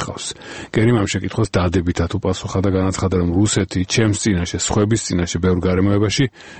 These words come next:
ჯიუტად ამახინჯებს, ფაქტებს ცრუობს,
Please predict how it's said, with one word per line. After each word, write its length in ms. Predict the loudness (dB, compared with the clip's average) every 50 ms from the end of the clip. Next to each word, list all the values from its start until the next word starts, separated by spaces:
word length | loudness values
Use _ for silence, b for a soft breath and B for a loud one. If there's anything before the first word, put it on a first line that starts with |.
| B -4 2
ჯიუტად 360 | 2 2 4 2 0 0 2 2
ამახინჯებს, 840 | 2 4 2 2 0 0 0 2 2 2 2 2 0 0 -2 -6 -10 -8 -10 -10 -10 -6 -4 -4 -2
ფაქტებს 520 | 0 0 -2 -2 -2 -4 -4 -4 -4 -6 -8 -8 -8 -12 -12 -6
ცრუობს, 360 | 0 2 4 4 4 2 -2